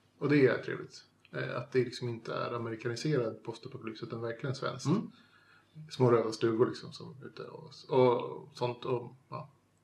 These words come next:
Speaker 1: Man känner igen sig liksom på ett helt annat sätt, eh, än vad man brukar göra annars. Och sen så är spelmekaniken är väl bra med sina brister.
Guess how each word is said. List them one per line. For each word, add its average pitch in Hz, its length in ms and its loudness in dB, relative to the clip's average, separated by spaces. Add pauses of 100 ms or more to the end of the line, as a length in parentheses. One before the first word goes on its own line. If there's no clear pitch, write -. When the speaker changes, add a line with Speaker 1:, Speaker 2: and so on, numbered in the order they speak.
(280)
Speaker 1:
Man 135 120 2
känner 151 200 8
igen 156 220 12
sig 110 160 2
liksom - 260 -10
på 120 100 -4
ett - 60 -4
helt 117 140 2
annat 110 160 -6
sätt, - 340 -4 (800)
eh, 123 60 -12 (560)
än 117 40 -4
vad 110 140 -6
man 110 80 -10
brukar 107 220 -6
göra 113 140 -2
annars. 127 400 -4 (360)
Och 131 140 0
sen 139 160 2
så 165 160 6
är 156 500 10
spelmekaniken 156 760 2
är 131 180 0
väl 127 240 2 (240)
bra 160 600 6
med 139 180 2
sina 120 220 -4
brister. 123 640 -4